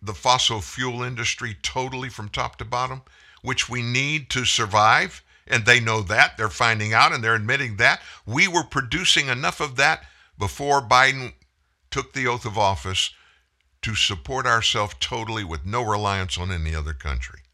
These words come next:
And they're ditching it all. They think that's the answer. I, I just don't get that. But I guess it's an opinion, and that's all it is. I promise you that's all it is. Don't want to get away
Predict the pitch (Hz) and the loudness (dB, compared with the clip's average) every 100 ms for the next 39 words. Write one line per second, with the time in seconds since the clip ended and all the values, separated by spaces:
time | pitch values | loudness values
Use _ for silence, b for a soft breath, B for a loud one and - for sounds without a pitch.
0 | _ _ _ _ _ _ _ _ _ _ | _ _ _ _ _ _ _ _ _ _
1 | _ _ _ _ _ 98 87 90 - _ | _ _ _ _ _ -8 -4 -6 -8 _
2 | _ _ _ _ _ 107 143 143 - 110 | _ _ _ _ _ -6 -4 -2 -2 -2
3 | 98 71 - - _ _ _ _ _ _ | -2 -4 -8 -14 _ _ _ _ _ _
4 | _ _ _ _ _ _ - 107 - 107 | _ _ _ _ _ _ -6 -4 -4 -6
5 | - 92 87 - - 78 78 67 - - | -4 -4 -2 -2 -4 -4 -4 -4 -6 -12
6 | - _ _ _ 113 127 104 120 104 - | -20 _ _ _ -6 -6 -8 -10 -10 -8
7 | 80 65 69 110 - - 50 - _ _ | -8 -10 -8 -10 -10 -16 -16 -16 _ _
8 | _ _ _ _ _ _ _ _ _ _ | _ _ _ _ _ _ _ _ _ _
9 | _ _ _ _ 107 107 98 117 - 104 | _ _ _ _ -2 -2 2 2 2 -2
10 | 92 107 90 87 123 139 120 107 - 101 | -2 -4 -4 -8 -6 -6 -6 -12 -12 -8
11 | 98 113 113 113 113 98 92 107 120 - | -2 -2 0 0 0 -2 -4 -6 -6 -8
12 | - - 90 82 120 117 95 - 76 80 | -12 -12 -10 -8 -4 -4 -2 -6 -6 -6
13 | - 80 82 73 64 50 - - b b | -6 -6 -6 -6 -8 -10 -16 -18 b b
14 | b b - 143 160 156 151 127 135 135 | b b 4 4 4 0 0 2 0 0
15 | 123 123 131 | 2 2 2